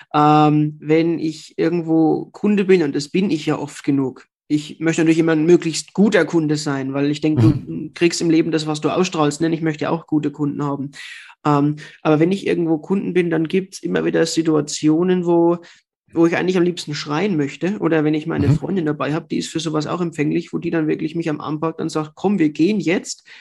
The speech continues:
Speaker 1: weil einfach die Person, die einem gegenüber ist,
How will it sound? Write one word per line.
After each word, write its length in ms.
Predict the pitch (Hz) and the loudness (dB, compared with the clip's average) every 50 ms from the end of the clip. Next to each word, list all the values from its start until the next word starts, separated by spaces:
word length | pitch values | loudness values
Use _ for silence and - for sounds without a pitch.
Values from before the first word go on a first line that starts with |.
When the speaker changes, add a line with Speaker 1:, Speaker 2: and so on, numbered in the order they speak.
| - - _ _ - | -20 -20 _ _ -2
Speaker 1:
weil 140 | 160 156 | 0 0
einfach 300 | 143 104 156 165 190 - | 0 2 0 -2 -4 -4
die 120 | - 180 165 | -4 -4 -6
Person, 520 | 151 165 147 143 151 170 175 208 214 190 | -4 -4 -4 -2 0 0 0 0 0 -2
die 500 | 185 170 165 160 160 156 156 151 - - - _ _ _ _ | -2 -2 -2 -2 0 2 2 0 0 -2 -10 _ _ _ _
einem 180 | - 160 165 160 | -2 0 0 2
gegenüber 460 | 165 160 151 147 185 202 185 175 139 | 2 2 2 2 0 0 0 0 0
ist, 400 | 143 - - - - - - | 0 -2 -4 -6 -12 -14 -18